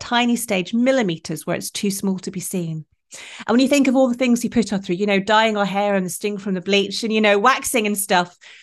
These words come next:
a quick thirty seconds of a pinch of your breast to look for a breast cancer,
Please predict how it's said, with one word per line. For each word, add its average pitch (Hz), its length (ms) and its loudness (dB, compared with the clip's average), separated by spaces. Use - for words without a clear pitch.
a 226 60 -6
quick 285 300 -2
thirty 262 320 4
seconds 220 460 0
of 196 100 -4
a 196 60 -8
pinch 202 320 -4
of 202 100 -8
your 196 60 -6
breast 175 460 -2
to 190 100 -6
look 190 220 -2
for 185 380 -4
a 190 100 -2
breast 190 360 -2
cancer, 180 400 -4